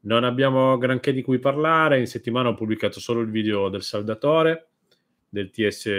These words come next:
ottanta P. Gli altri sto finendo di montarli. Il primo che uscirà... Vediamo un po', ma non lo so. Ho un'etichettatrice, un altro sono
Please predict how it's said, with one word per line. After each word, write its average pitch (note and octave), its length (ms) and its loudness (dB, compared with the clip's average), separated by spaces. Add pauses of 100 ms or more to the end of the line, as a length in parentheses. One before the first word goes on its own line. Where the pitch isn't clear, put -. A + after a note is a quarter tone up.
ottanta G2 520 -6
P. F3+ 360 -4 (640)
Gli G#2+ 140 -2
altri G#2+ 320 2
sto G2+ 160 -8
finendo G2+ 260 -6
di G#2 80 -6
montarli. G#2+ 720 -2
Il G2 180 -8
primo A#2 380 2
che A#2+ 100 -4
uscirà... A#2+ 760 -2 (2500)
Vediamo C3+ 400 0
un C#3 160 -2
po', C#3+ 360 4 (680)
ma B2 240 -2
non B2 100 0
lo C3 100 2
so. G#2 460 -2 (200)
Ho A#2 160 0
un'etichettatrice, B2+ 1500 2
un A#2+ 260 2
altro A2+ 260 -2
sono A2+ 300 -4